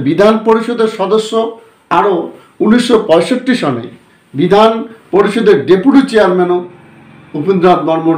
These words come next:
নিযুক্ত হয়েছেন। উনিশশো ঊনসত্তর সন পর্যন্ত বিধান পরিষদের বিলেপ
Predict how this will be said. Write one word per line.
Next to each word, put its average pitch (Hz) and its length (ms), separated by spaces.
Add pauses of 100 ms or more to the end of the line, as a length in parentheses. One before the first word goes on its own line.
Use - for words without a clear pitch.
নিযুক্ত 151 300 (100)
হয়েছেন। 123 300 (600)
উনিশশো 226 380 (100)
ঊনসত্তর 262 600
সন 220 160 (100)
পর্যন্ত 165 360 (540)
বিধান 170 340 (100)
পরিষদের 202 440 (440)
বিলেপ 214 320